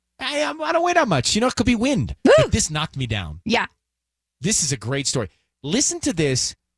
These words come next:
Speaker 1: If you are planning a date, if you want to date your significant other again, this to me is a great idea.
Speaker 2: We need
Speaker 1: Sissany
Speaker 2: more
Speaker 1: has
Speaker 2: of
Speaker 1: the
Speaker 2: these.
Speaker 1: details. Let's
Speaker 2: Mm-hmm.
Speaker 1: run it down.
Speaker 2: Okay.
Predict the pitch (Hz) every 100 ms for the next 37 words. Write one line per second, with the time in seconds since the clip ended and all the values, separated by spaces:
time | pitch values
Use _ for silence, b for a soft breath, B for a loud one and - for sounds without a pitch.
0 | _ - 214 - 285 240 - 135 170 269
1 | 196 104 - _ _ _ - 160 165 160
2 | 143 135 131 113 - _ _ 98 - 156
3 | 226 - - _ 127 120 139 139 135 117
4 | 135 113 139 - 156 139 - 131 131 -
5 | 110 117 90 104 139 _ _ _ _ _
6 | - 92 165 233 - - - 143 139 135
7 | 135 127 110 95 110 117 123 110 107 87
8 | - 170 233 277 269 _ - 208 311 254
9 | 208 202 226 233 - 135 117 202 240 -
10 | 254 127 - 170 165 170 185 143 82 73
11 | - 226 214 -